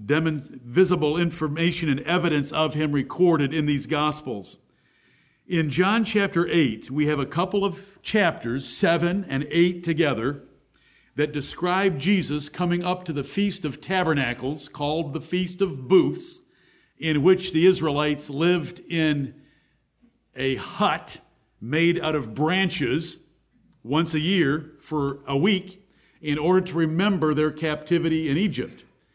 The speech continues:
And so Jesus came up in altitude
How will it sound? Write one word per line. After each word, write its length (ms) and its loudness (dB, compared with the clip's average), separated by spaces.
And 180 -2
so 140 4
Jesus 480 0
came 300 0
up 640 -2
in 140 -2
altitude 840 0